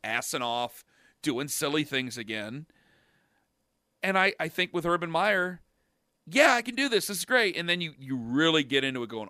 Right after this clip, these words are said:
"Oh, my God, look at this." You really figure out that the, your arrogance, your, your mindset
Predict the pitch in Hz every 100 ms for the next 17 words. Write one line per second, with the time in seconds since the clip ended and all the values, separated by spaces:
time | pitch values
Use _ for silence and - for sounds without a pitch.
0 | - 123 117 101 98 - 113 107 104 110
1 | - 123 131 - - - 101 101 - -
2 | - _ _ - 131 117 113 147 160 165
3 | 170 - - - 135 131 123 123 120 110
4 | - _ _ _ - 143 - 127 156 185
5 | 160 175 151 131 117 139 151 160 139 147
6 | 156 147 151 185 208 170 - 139